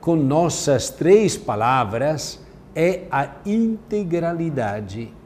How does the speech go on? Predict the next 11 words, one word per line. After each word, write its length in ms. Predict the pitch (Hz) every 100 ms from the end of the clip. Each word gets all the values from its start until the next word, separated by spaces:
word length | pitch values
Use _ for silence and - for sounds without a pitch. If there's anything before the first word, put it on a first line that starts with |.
| - - -
integral, 1000 | 190 190 196 - 175 160 127 95 90 104 - - - - -
que 140 | 220
atrai 680 | 233 - 135 127 135 143 147
vistosamente 1040 | 117 135 139 151 131 135 120 135 139 139
a 60 | 117
atenção 580 | 101 123 110 - 190 202
porque 760 | - 135 113 - 143 123 98 - - -
está 180 | - -
presente 480 | - 127 123 131 -
em 120 | 113
tudo, 580 | 104 214 226 123 101 87